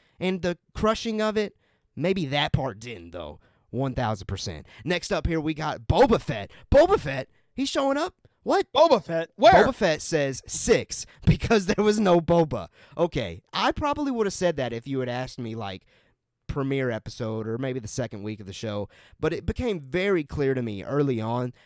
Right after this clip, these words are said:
Speaker 1: that Boba Fett had no place in this story for me personally. How do you feel about that, D J? Might need
Speaker 2: Six
Speaker 1: to.
Speaker 2: because there's no Boba. We all know that you truly rated this an eight.
Speaker 1: <laughs>
Speaker 2: Y-,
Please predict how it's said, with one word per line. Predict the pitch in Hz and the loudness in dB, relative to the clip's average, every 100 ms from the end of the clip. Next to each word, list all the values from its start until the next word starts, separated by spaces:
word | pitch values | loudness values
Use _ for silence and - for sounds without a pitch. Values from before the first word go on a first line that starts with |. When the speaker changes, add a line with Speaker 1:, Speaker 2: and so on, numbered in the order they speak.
| _ | _
Speaker 1:
that | 127 | -6
Boba | 113 127 131 | -2 -2 -2
Fett | 135 117 | -4 -6
had | 120 113 | -6 -8
no | 104 107 117 117 117 113 107 104 104 _ _ | -8 -4 -2 0 0 -2 -4 -6 -8 _ _
place | - 123 101 87 - | -12 -10 -8 -10 -14
in | - 98 | -12 -10
this | 92 | -10
story | - 110 92 90 | -8 -8 -6 -8
for | 101 | -8
me | 104 101 | -8 -10
personally. | - 113 110 113 110 107 _ _ _ _ - | -8 -8 -8 -8 -8 -10 _ _ _ _ -8
How | 127 | -6
do | |
you | 107 | -6
feel | 104 95 | -8 -10
about | 87 85 | -10 -12
that, | 90 76 | -10 -12
D | 82 | -14
J? | 82 80 76 - _ _ | -14 -14 -14 -18 _ _
Might | 202 | -12
need | 254 | -4
Speaker 2:
Six | 285 285 | -4 -4
Speaker 1:
to. | |
Speaker 2:
because | 277 247 240 | -6 -4 -2
there's | 233 208 | -2 -2
no | 214 | -2
Boba. | 180 185 196 202 196 - | 2 0 4 2 0 -8
We | 165 226 | -6 -2
all | 226 208 | 0 4
know | 190 | 4
that | 175 | 4
you | 156 | 0
truly | 160 156 156 160 | -4 -4 -2 -2
rated | 139 143 143 135 | -4 -6 -6 -6
this | 139 | -6
an | 143 - | -6 -8
eight. | 139 165 131 156 | -6 -8 -8 -12
Speaker 1:
<laughs> | |
Speaker 2:
Y-, | 131 | -10